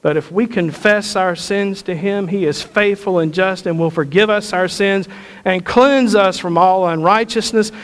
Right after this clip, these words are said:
And dear ones, then we are liable only to judgment, not only to grace, excuse me.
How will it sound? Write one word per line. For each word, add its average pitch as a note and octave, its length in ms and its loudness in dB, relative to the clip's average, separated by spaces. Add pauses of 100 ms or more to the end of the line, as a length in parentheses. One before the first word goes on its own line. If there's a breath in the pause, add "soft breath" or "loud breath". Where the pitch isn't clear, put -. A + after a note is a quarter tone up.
(160 loud breath)
And F3+ 160 0
dear A3 200 4
ones, F#3 340 0
then F#3 560 2
we F#3 160 2
are F3 160 2
liable E3+ 800 0
only G3 520 0
to F#3 180 -4
judgment, C#3+ 600 -4 (360)
not F#3 200 0
only G3 260 2
to F#3+ 120 0
grace, D#3+ 480 0
excuse - 500 -2
me. A#2+ 140 -14